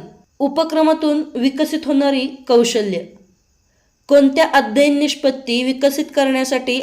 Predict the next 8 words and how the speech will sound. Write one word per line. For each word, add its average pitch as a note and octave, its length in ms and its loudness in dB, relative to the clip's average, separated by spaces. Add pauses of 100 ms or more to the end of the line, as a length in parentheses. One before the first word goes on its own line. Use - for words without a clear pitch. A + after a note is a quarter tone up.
(100)
आपण B3+ 420 4 (760)
हा C4+ 180 2
उपक्रम C#4 560 2 (160)
राबवत A3+ 500 2
आहोत, F3+ 340 -4 (360)
उपक्रमासाठी C#4+ 1000 0
आवश्यक C4+ 640 2
साहित्य, - 580 -2